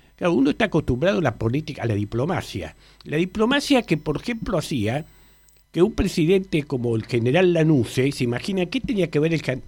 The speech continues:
general Lanuse con Salvador Allende? Tuvieron unas relaciones óptimas las de Argentina y Chile.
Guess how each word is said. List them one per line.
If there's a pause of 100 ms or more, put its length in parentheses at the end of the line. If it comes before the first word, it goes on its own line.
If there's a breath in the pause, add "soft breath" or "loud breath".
general
Lanuse
con
Salvador
Allende? (340 soft breath)
Tuvieron (280)
unas
relaciones (160)
óptimas
las
de
Argentina
y
Chile.